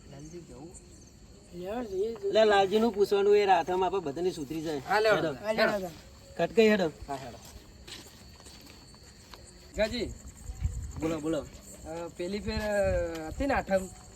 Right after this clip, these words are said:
Speaker 3: હા.
Speaker 1: એ વખતે મારા પ-, જોડે પૈસા લોટ હતા, પણ આ ફેર મંદી આવી ગઈ. શું કરવાનું?
Speaker 3: એટલે આ હું એવું કોમ લાવ્યો ને,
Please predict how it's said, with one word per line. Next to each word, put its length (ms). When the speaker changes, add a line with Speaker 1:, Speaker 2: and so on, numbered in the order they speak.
Speaker 3:
હા. 200
Speaker 1:
એ 80
વખતે 220
મારા 240
પ-, 280
જોડે 160
પૈસા 360
લોટ 300
હતા, 260
પણ 120
આ 100
ફેર 180
મંદી 440
આવી 100
ગઈ. 180
શું 120
કરવાનું? 260
Speaker 3:
એટલે 180
આ 240
હું 120
એવું 160
કોમ 220
લાવ્યો 300
ને, 120